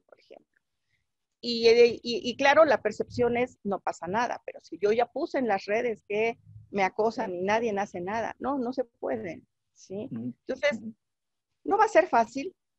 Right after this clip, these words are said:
Speaker 1: eh, se, se está requiriendo, eh, que las estrategias vayan como muy puntuales, pero creo que sí vamos a lograr buenos resultados, ¿sí?
Speaker 2: Ujú.
Speaker 1: Eh, ya algunos de los proyectos que se tenían ya están en marcha,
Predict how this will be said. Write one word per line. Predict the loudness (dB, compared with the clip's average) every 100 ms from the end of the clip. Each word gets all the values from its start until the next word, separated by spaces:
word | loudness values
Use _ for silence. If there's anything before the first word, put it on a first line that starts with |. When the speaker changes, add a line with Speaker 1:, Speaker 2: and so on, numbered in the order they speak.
| _
Speaker 1:
eh, | -6 -4 -4 -6
se, | -8 -12 -12 _
se | -6
está | 0 2
requiriendo, | 2 0 -6 -2 -2 2 4 6 6 4 -4 _ _ _ _ _ _ _ -20 _
eh, | -2 0 0 -2 -6 -12 0
que | 4
las | 4
estrategias | 0 -2 0 0 -2 0
vayan | 2 2 0
como | -4 -8 -6
muy | -4 -6
puntuales, | -4 -2 2 2 2 -6 -18 _ _ _ _ _ _ _ _ _ _ _ _ _ _
pero | 4 6 8 8 8 4 _ _ _ _
creo | 2 4
que | 2
sí | -4
vamos | -2 -2 -2 -6
a |
lograr | -4 -2 -2 -2
buenos | -6 -8 -12
resultados, | -20 -20 _ -20 _ _ _ _ _ _ _
¿sí? | -12 -8
Speaker 2:
Ujú. | -8 -12 _ _ _ -6
Speaker 1:
Eh, | -4 -2 -4 -6 _ _ _ _
ya | 4 6 6 6 4
algunos | 2 0 -2 -2
de | -2
los | -4
proyectos | -4 -2 -2 -4 -10
que | -8
se | -10
tenían | -6 -4 -2 -2
ya | -2
están | -4 -4 -6
en | -4
marcha, | 0 -2 -2 -8